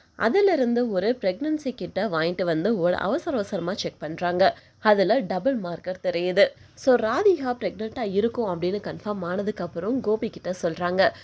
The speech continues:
கோபி ஃபர்ஸ்ட் சந்தோஷப்படுறாங்க, ரொம்ப தூக்கி சுத்துறாங்க, ரொம்பவே சந்தோஷப்படுறாங்க. ஆனா ராதிகா அழுத்தி சொல்றாங்க, "நான் பிரெக்னென்ட்டா இருக்கேன்" அப்படின்னு. உடனே கோபி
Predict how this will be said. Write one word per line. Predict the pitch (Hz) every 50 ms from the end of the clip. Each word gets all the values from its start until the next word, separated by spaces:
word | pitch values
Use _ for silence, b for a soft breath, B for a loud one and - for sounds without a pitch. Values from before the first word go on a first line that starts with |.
| B B -
கோபி | - 175 196 208 170 190 226 254
ஃபர்ஸ்ட் | - - 180 - - 247
சந்தோஷப்படுறாங்க, | 254 - - 196 214 247 302 302 - - 190 - 170 165 170 185 185 180 180 180 - -
ரொம்ப | 170 185 160 180 214
தூக்கி | 240 - 247 233 196 - 254 247 -
சுத்துறாங்க, | 254 254 - 226 208 185 175 185 196
ரொம்பவே | 190 190 202 233 254 202 226 226 -
சந்தோஷப்படுறாங்க. | 185 165 160 165 165 175 175 - 175 175 180 185 190 196 - B B B B B B B B
ஆனா | 151 175 160 185 208
ராதிகா | 196 180 165 165 196 196 202 180 - 208 226
அழுத்தி | - - 180 214 269 302 277 247 -
சொல்றாங்க, | - 165 165 180 180 175 175 160
"நான் | 160 156 160 170 220 240 -
பிரெக்னென்ட்டா | - 214 202 220 277 320 330 320 - 311 285 254
இருக்கேன்" | 214 214 214 220 214 208 190 185 165
அப்படின்னு. | 147 151 160 156 160 170 185 196 - B B B B B B
உடனே | - 185 170 170 165 180 208
கோபி | 214 175 180 185 185 160 175 233